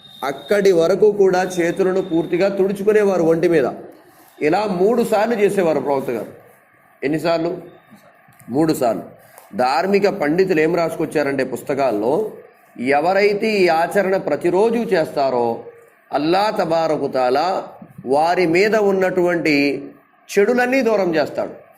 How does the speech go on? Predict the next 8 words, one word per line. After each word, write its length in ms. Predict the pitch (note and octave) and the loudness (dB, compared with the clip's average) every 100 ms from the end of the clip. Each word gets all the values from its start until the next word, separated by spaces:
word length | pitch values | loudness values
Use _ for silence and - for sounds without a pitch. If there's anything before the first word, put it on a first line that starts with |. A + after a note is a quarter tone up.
| _ _ _ _ _ _ _ _ _ _ _ _ _ _ _ _ _ | _ _ _ _ _ _ _ _ _ _ _ _ _ _ _ _ _
అది 480 | C3 D3 D#3+ D#3 D3+ | -2 2 4 2 0
నజర్, 420 | A#2 B2+ C3+ G3 C3+ - | -2 -2 0 0 -2 -6
అంటే 320 | B2+ C#3 D3 C3 | -4 -2 0 0
నజర్ 300 | C3 C#3 F3 | -2 -2 -2
బద్ 260 | E3+ D#3+ | -2 0
అంటారు, 300 | D#3 B2 A2 | -2 0 -2
దిష్టి 380 | F#2+ - - F3 | -2 -6 -4 -2
కానివ్వండి, 760 | E3+ D#3+ E3 E3 D#3 D#3+ D#3 | 0 0 2 2 0 0 -2